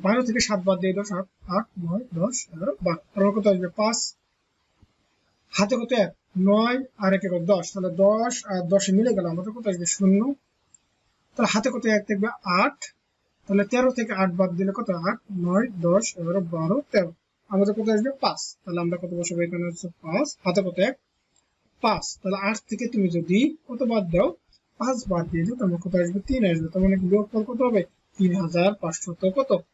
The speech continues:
পাঁচ। তাহলে আশা করি তোমরা বুঝতে পারছো যে কিভাবে আমরা এই ম্যাথগুলোকে সলভ করলাম। তারপর দেখো তো আমাদেরকে এখানে কি বলতেছে যে চলো কিভাবে তিন অঙ্ক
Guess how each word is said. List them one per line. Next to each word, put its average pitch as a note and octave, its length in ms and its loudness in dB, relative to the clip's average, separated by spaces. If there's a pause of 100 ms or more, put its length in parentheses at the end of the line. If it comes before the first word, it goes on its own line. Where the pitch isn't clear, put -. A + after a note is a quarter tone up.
পাঁচ। G3+ 160 2 (120)
তাহলে B3+ 200 -4
আশা A#3 140 -4
করি A3 160 0
তোমরা A3 220 0
বুঝতে G3 180 -6
পারছো F3 240 0 (400)
যে G#3+ 160 4
কিভাবে F#3+ 340 0 (380)
আমরা F3+ 200 2 (140)
এই F#3 120 6
ম্যাথগুলোকে E3+ 540 0 (420)
সলভ G3 240 2 (100)
করলাম। D#3+ 240 -2 (1400)
তারপর B3+ 260 2 (100)
দেখো G#3+ 200 2
তো C4+ 100 2
আমাদেরকে G3 360 2
এখানে F#3 220 0
কি F3+ 80 -2 (100)
বলতেছে E3+ 400 -4 (360)
যে G#3+ 140 2 (100)
চলো A#3 200 4 (140)
কিভাবে A3 400 0 (160)
তিন C#4 180 0 (100)
অঙ্ক B3 140 -4